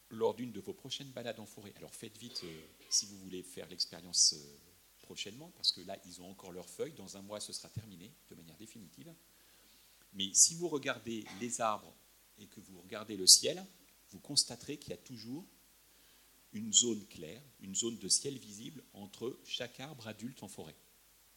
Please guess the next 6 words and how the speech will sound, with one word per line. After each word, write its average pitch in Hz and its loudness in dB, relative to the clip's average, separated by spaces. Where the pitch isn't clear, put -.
C'est - 4
exactement 113 -8
ce, - 4
ce - 8
même 110 -10
phénomène. 87 -12